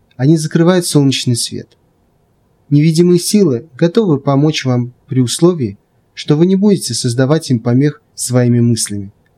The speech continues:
Эти силы работают безмолвно.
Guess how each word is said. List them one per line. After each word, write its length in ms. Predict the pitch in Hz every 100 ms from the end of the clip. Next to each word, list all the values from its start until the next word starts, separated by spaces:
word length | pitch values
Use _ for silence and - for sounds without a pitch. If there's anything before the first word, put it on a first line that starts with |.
| _ _ _ _ _ _ _ _ _ _ -
Эти 220 | 135 156
силы 340 | - 220 160
работают 420 | 131 143 160 156
безмолвно. 720 | 147 156 165 175 139 107 95